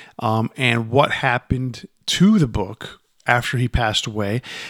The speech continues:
And a lot of people are saying, and there's a conspiracy out there, a lot of people say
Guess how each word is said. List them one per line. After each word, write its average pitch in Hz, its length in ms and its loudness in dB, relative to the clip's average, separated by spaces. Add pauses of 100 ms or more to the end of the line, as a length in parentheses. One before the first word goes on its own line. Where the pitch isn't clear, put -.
(100)
And 131 340 6
a 135 120 0
lot 131 260 6
of 208 60 4
people 160 320 4
are 139 60 8
saying, 110 640 0 (400)
and 123 80 -2
there's 117 160 4
a 127 40 2
conspiracy 135 640 4
out 101 140 4
there, 107 140 0
a 113 60 4
lot 110 120 6
of 117 80 0
people 143 200 4
say 104 420 4